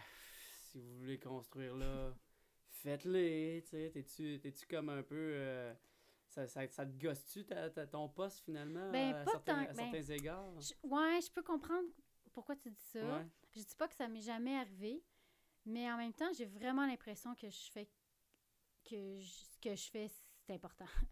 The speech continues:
Speaker 1: C'est positif.
Speaker 2: Fait que, tu sais, fait que oui, c'est, mais ça en prend du monde au front, puis j'ai, j'ai, j'ai un peu cette impression-là, là. On est vraiment, on est vraiment à la première ligne, on sensibilise vraiment les gens que l-, leur gagne-pain dans la vie, c'est le développement du territoire,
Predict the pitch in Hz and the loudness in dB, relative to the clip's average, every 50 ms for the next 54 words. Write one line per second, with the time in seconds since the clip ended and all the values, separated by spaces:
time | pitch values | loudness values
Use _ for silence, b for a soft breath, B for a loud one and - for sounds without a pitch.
0 | B B B B B - 151 - 143 135 127 - - - 127 113 - - 240 233 | B B B B B -8 -6 -4 -4 -6 -6 -6 -10 -12 -12 -10 0 0 0 0
1 | - - - 285 294 294 294 294 269 - - - 240 220 - - 233 269 294 311 | 0 -4 -2 0 0 2 2 0 -2 -4 -6 -10 -10 -8 -8 -2 2 4 4 4
2 | 330 311 - 240 196 214 220 208 - - 226 233 233 226 - 262 277 254 214 220 | 4 2 -4 -10 -8 -8 -8 -8 -6 -6 -4 -4 -4 -4 0 0 0 0 0 -2
3 | 226 240 247 226 202 - - - - 214 233 277 294 285 277 220 196 196 214 208 | -2 -2 -2 -2 -4 -6 -10 -6 -4 -2 -2 -2 -2 -4 -6 -12 -12 -10 -10 -10
4 | 196 190 190 180 - - 202 196 190 180 _ _ _ _ _ - 247 247 254 262 | -8 -10 -12 -10 -8 -8 -8 -8 -10 -12 _ _ _ _ _ -4 0 0 0 0
5 | 254 247 - - 208 - 214 202 - - 202 - - 208 196 196 190 190 202 240 | -2 -4 -6 -8 -8 -6 -8 -10 -10 -12 -12 -12 -10 -12 -10 -8 -8 -6 -6 -6
6 | 311 330 302 311 320 B B B B B B - - - 180 180 190 190 196 196 | -4 -4 -4 -6 -6 B B B B B B -16 -12 -12 -12 -12 -12 -14 -6 -4
7 | 220 220 226 247 262 254 220 196 185 180 B B B B _ _ _ 202 190 185 | -4 -2 0 0 0 0 -2 -4 -6 -10 B B B B _ _ _ -10 -10 -6
8 | 196 202 214 233 247 254 233 202 - - 220 208 208 202 196 - 202 220 233 240 | -4 -2 -2 0 0 0 0 -2 -2 -4 -4 -4 -4 -6 -6 -6 -6 -6 -4 -4
9 | 220 190 185 - 208 202 196 - 196 185 202 214 202 196 190 208 214 247 254 226 | -6 -8 -10 -8 -10 -10 -10 -10 -8 -6 -6 -6 -6 -4 -4 -2 0 0 0 -2
10 | 196 180 220 226 233 _ - 202 185 185 185 185 185 190 190 190 _ _ b b | -2 -2 -4 -4 -4 _ -8 -8 -6 -4 -4 -4 -4 -6 -8 -10 _ _ b b
11 | b b b b - 202 196 190 202 202 196 202 196 196 196 - - 233 247 240 | b b b b -4 -4 -4 -4 -4 -4 -4 -2 -2 -2 -4 -2 -2 -2 -2 -2
12 | 220 202 190 185 185 185 208 214 - - 202 190 180 180 214 190 185 185 180 - | -2 -4 -4 -6 -6 -6 -10 -12 -12 -12 -12 -12 -6 -6 -6 -6 -4 -8 -10 -8
13 | 202 208 208 - - - 185 180 _ _ - 175 - | -10 -10 -12 -14 -16 -18 -18 -18 _ _ -16 -16 -16